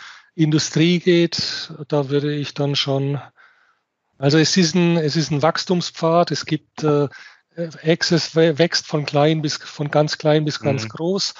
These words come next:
Speaker 1: Und, ähm, irgendwann ist der Schwellwert erreicht. Da sollte man dann von, äh, von Access, von Chat beziehungsweise Ace als Backend weggehen und sollte zu S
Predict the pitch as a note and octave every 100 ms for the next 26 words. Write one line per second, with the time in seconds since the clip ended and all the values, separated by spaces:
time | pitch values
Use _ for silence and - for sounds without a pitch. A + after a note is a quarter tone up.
0 | - - _ _ D3 D3 D3+ D3+ - D3
1 | D3 D3 D3+ D3+ D3 D3 D3 D3 D#3+ -
2 | E3 E3+ E3 D3+ D3+ E3 F3 D#3+ - D3
3 | - D3 D#3+ D#3 D3+ C#3 C3+ D3+ D#3+ D3+
4 | - D3 D3 C#3+ C#3+ D3 C#3+ C#3+ - C#3
5 | C#3 C#3 C#3 C3 - - _ - A#2 D#3
6 | E3 - E3+ D#3 - C#3+ C3 - D#3+ E3+
7 | - D#3+ D3+ C#3+ C#3 C#3 C#3+ C#3+ D#3 D3
8 | D3 - - C#3+ - C3+ B2+ D#3 - E3
9 | D#3+ D3+ C#3 C3+ C3 C#3 B2+ - C3 -
10 | - - - -